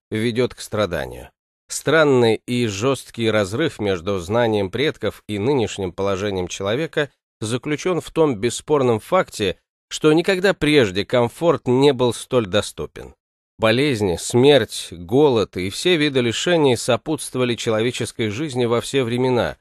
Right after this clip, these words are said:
и только в последние десятилетия у нас появилась иллюзия того, что мы стали равноапостольными, почти с небольшой скидкой равными Богу.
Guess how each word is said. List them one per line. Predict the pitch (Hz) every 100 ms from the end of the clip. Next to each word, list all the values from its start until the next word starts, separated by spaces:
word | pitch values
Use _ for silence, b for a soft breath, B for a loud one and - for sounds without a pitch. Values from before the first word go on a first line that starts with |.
| _ -
и | 113
только | 180 170 175
в | -
последние | 170 - 175 147 110 113
десятилетия | 107 117 131 - 196 165 123
у |
нас | 127 156 -
появилась | 123 120 151 139 - -
иллюзия | 127 120 131 185 175 107 107
того, | 95 110 165 180
что | - 135
мы | 135 143
стали | - 139 139 127 - _ -
равноапостольными, | 120 127 117 123 113 117 101 - 87 73 67 64 _ _ -
почти | 131 - 185 175 156 -
с | -
небольшой | 160 143 135 - 165
скидкой | - - 190 - 160 143 _ _
равными | 110 113 135 123 123 120
Богу. | 104 85 95 62 65